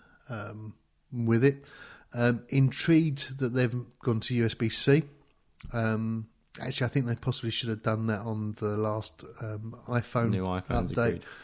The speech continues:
Speaker 1: as well. I love standardization, and I think if, if we could move to U S B C,
Speaker 2: Who doesn't love
Speaker 1: Ex-,
Speaker 2: standardization?
Speaker 1: exactly, and, um, you're probably like me, James. I don't know how many cables you have in your bag,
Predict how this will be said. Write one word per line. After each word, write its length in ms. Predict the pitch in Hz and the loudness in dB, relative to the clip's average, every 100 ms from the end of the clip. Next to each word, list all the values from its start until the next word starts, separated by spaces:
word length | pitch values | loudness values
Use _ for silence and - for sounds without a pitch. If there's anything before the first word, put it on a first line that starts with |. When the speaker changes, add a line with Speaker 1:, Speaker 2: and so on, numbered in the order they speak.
| - - - | -20 -16 -2
Speaker 1:
as 180 | 120 117 | 0 4
well. 320 | 123 123 117 | 4 4 2
I 100 | 123 | 2
love 360 | 123 131 135 131 | 6 8 8 6
standardization, 1080 | - - 127 123 123 123 123 123 - 139 131 - _ - - | 0 4 4 4 4 4 6 6 6 4 2 -4 _ -18 -8
and 200 | 131 120 113 | -2 2 2
I 20 | |
think 280 | 139 123 120 | 2 -2 -2
if, 220 | 117 - | -4 -4
if 140 | - - | -8 -4
we 80 | 123 | 0
could 160 | 117 | 0
move 240 | 117 123 117 | 4 4 4
to 120 | - | 2
U 100 | 120 113 | 2 2
S 80 | |
B 60 | - | 4
C, 60 | 170 | 6
Speaker 2:
Who 60 | 175 | 8
doesn't 500 | 160 160 127 110 - | 8 8 6 2 4
love 200 | 104 95 | 4 4
Speaker 1:
Ex-, 80 | |
Speaker 2:
standardization? 1040 | - 98 98 113 92 90 92 92 - 90 98 135 131 | 2 2 4 4 2 2 2 -2 -2 -2 -2 -6 -4
Speaker 1:
exactly, 480 | 139 127 139 107 123 | 0 4 4 6 2
and, 240 | 113 123 117 | 4 2 2
um, 360 | 117 120 120 - | 2 2 -2 0
you're 140 | 127 | 0
probably 300 | 120 127 117 | 4 4 6
like 200 | 117 113 | 6 4
me, 160 | 107 117 | 4 2
James. 340 | 113 113 117 | 4 4 6
I 60 | 131 | 4
don't 160 | 123 113 | 4 2
know 80 | 113 | 0
how 120 | 117 | -2
many 180 | 110 110 | -2 -4
cables 500 | - 139 123 117 117 | 0 0 2 0 4
you 60 | |
have 120 | 113 110 | 4 4
in 80 | |
your 140 | 110 107 | 2 0
bag, 460 | 110 107 107 107 | 0 0 0 -4